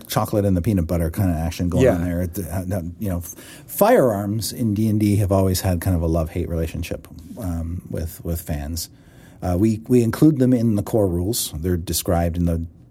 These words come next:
Speaker 1: Dungeon Master's Guide, um, because often a D and D campaign will not be so far set in the Dark Ages that it prohibits the existence of firearms.
Speaker 2: Yeah.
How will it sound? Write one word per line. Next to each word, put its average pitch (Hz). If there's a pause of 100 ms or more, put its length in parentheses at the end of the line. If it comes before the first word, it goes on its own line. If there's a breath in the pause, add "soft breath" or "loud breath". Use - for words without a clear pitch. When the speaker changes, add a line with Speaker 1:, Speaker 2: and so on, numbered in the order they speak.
(120)
Speaker 1:
Dungeon 85
Master's 80
Guide, 80 (480 loud breath)
um, 87
because 90 (340 loud breath)
often 123
a 107
D 104
and 101
D 95
campaign 98
will 92
not 92
be 90
so -
far 90
set 90
in 90
the 87
Dark 87
Ages 82
that 80
it 80
prohibits - (300)
the -
existence 80
of -
firearms. 78
Speaker 2:
Yeah. 87